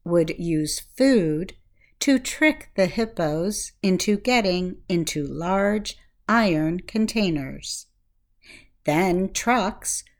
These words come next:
would transport the animals to the international airport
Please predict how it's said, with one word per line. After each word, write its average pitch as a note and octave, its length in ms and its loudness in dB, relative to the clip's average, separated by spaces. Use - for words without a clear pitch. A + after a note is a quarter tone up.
would A3 220 4
transport B3 800 0
the D#3 160 -2
animals E3+ 760 -2
to B3 180 2
the A#3 280 0
international A#3 1000 0
airport D#3+ 720 -4